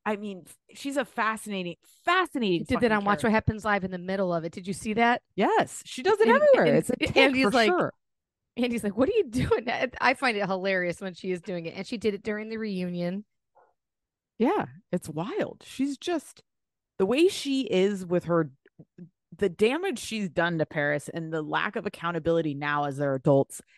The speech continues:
Speaker 1: still trying to make Paris feel bad about what happened to her is crazy.
Speaker 2: You are a wild animal, and I've seen a lot of
Speaker 1: Yeah.
Speaker 2: wild people before. Why Paris, though? Why? It feels like they made Paris nuts. Why did Nikki?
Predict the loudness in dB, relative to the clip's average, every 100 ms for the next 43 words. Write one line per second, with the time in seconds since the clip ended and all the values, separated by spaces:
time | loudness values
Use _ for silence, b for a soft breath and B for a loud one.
0 | b -16 2 4 6 4 4 4 2 0
1 | 0 0 0 0 0 0 0 2 0 0
2 | -2 0 0 -2 -4 -4 -6 -6 -4 -6
3 | -8 -10 -12 -6 -4 -2 -2 0 0 0
4 | 0 0 0 -2 -2 -4 -4 -4 -6 -6
5 | -4 -4 -2 0 2 2 2 0 -2 0
6 | 0 0 0 0 0 0 -6 -6 -6 -6
7 | b b b 0 2 2 -2 -12 _ 0
8 | 2 0 0 -4 0 0 0 -6 -8 -8
9 | -6 -8 -6 -4 -4 -6 b _ -10 -2
10 | 2 2 0 -2 -4 -6 -8 -10 -8 -8
11 | -10 -18 -20 _ _ -2 0 0 -4 -2
12 | -4 -4 -6 -8 -10